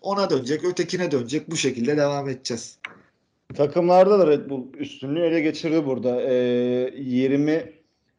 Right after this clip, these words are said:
Speaker 2: e, yirmi altı puan fark var ama Takımlar Şampiyonası için yirmi altı puan çok da büyük bir fark değil.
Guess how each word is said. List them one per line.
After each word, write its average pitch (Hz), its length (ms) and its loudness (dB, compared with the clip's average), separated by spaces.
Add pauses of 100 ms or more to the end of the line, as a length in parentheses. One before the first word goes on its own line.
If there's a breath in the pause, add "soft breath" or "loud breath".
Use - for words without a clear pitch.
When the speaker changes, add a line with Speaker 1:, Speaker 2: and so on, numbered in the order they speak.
(460)
Speaker 2:
e, 123 60 6
yirmi 127 440 6
altı 151 320 2
puan 156 220 4
fark 165 360 2
var 170 100 2
ama 196 300 0
Takımlar 185 420 -4
Şampiyonası 180 500 -6
için 185 140 -8
yirmi 165 240 0
altı 170 220 -2
puan 165 180 -2
çok 170 260 -4
da 160 100 -2
büyük 151 220 -2
bir - 40 -14
fark 147 400 0
değil. 180 300 0